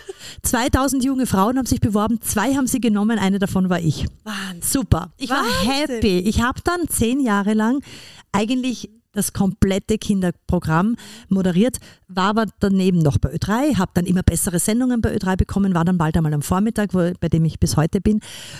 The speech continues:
Speaker 1: Und, ähm, das Kinderfernsehen war einfach super, weil ich, äh, durch meine Ausbildung wahrscheinlich auch den, einen guten
Speaker 2: Genau so,
Speaker 1: Zugang
Speaker 2: ja.
Speaker 1: hatte und so eine Selbstverständlichkeit, mit Kindern zu arbeiten. Und selber habe ich einfach Kinder irrsinnig gern.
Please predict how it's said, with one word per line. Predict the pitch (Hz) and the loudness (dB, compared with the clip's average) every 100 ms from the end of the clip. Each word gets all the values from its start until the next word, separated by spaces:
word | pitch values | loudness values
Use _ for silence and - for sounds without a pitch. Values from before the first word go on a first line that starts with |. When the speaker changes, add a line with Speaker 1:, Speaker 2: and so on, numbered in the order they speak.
| - - _ | -20 -20 _
Speaker 1:
Und, | - 214 208 - | -2 0 0 0
ähm, | 202 202 202 196 180 _ _ _ _ | 0 2 2 0 -2 _ _ _ _
das | 196 180 - - - | -2 -2 -6 -12 -10
Kinderfernsehen | - 214 220 190 175 196 | -4 0 0 0 2 2
war | 165 160 | 0 0
einfach | 160 - | 0 0
super, | - - 196 165 | 0 0 0 0
weil | 160 165 180 | 2 2 2
ich, | 180 - | -2 -2
äh, | - 175 175 - - | -2 0 0 -4 -2
durch | 208 | 0
meine | 185 180 185 | 0 0 0
Ausbildung | 226 254 - 269 302 302 226 | -2 -2 -4 -2 -2 -2 -2
wahrscheinlich | 196 214 202 190 | 0 0 0 -2
auch | - | -2
den, | 202 190 - | 0 0 0
einen | 190 190 | 0 0
guten | - 214 208 202 | 0 -2 -2 -4
Speaker 2:
Genau | 196 190 | -6 -4
so, | 185 254 | -2 0
Speaker 1:
Zugang | 277 269 277 | 0 0 0
Speaker 2:
ja. | 247 | 0
Speaker 1:
hatte | 277 - 294 285 - - - 220 | -2 -2 -2 -2 -6 -16 -18 -10
und | - 220 208 | -2 0 0
so | - | 0
eine | 190 190 | 0 0
Selbstverständlichkeit, | 180 208 - - 202 214 - 208 | 0 -2 -2 -2 0 0 -2 -2
mit | - 190 | -2 -2
Kindern | 247 277 | -2 0
zu | 240 - | 0 0
arbeiten. | 208 214 220 214 | 2 2 0 0
Und | 190 | 0
selber | - 180 202 | 0 2 2
habe | 175 175 | 2 2
ich | |
einfach | 170 170 - | 0 -2 -2
Kinder | 214 214 | 0 0
irrsinnig | - 185 180 | 0 0 0
gern. | 165 190 | 0 0